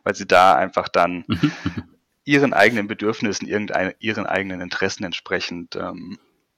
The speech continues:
Speaker 1: sich informieren können, sich austauschen können und auch die Formate einfach haben können, ohne dass sie jetzt geballte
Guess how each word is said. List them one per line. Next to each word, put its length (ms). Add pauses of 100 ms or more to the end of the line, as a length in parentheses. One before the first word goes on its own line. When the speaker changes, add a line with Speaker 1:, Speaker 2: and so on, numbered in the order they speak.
(360)
Speaker 1:
sich 140
informieren 460
können, 260
sich 160
austauschen 480
können 320
und 160
auch 160
die 100
Formate 460
einfach 280
haben 260
können, 260 (340)
ohne 200
dass 240
sie 40
jetzt 360
geballte 600